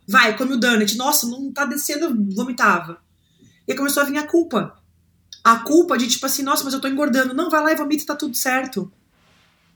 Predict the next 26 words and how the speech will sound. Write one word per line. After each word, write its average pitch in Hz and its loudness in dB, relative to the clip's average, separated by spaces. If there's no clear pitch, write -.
Então 294 0
foi, 320 2
foi, 277 -2
foi 302 0
uma 330 0
bola 262 0
de 220 0
neve 202 0
que 262 -2
a 254 2
hora 294 2
que 311 -2
eu 285 2
me 254 -2
dei 269 0
conta, 240 -4
eu 220 -2
falei, 233 -4
"Gente, 277 -8
isso 208 -8
não 202 -2
vai 202 0
parar 214 -4
em 220 -2
lugar 214 -4
nenhum." 285 -8